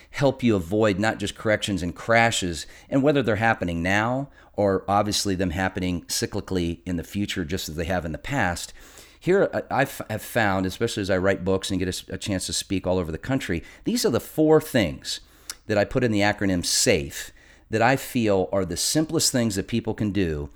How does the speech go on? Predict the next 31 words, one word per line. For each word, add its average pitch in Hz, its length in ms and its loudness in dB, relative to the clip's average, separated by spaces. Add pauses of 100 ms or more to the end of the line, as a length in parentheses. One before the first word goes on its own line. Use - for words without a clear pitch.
(360)
and 98 160 -2
yet 104 300 2
for 117 100 -4
many 117 240 2
people, 85 560 -2
they 95 140 -2
don't 92 220 0
know 87 160 -2
that 78 160 -6
they, 80 260 -4 (160)
that, 87 200 -10
that 85 120 -8
there's 85 160 -6
such - 220 -4
a 95 40 -4
vehicle 82 380 -6
that 76 140 -6
exists. 78 400 -4
Number 117 120 0
one, 117 360 2 (260)
safe 147 400 2
is 107 100 -2
an 110 60 -2
acronym. 90 560 -2
The 101 180 -2
S - 460 2
stands 104 320 -2
for 95 300 -4
secure - 580 0
from 110 240 -4
losses. 95 540 2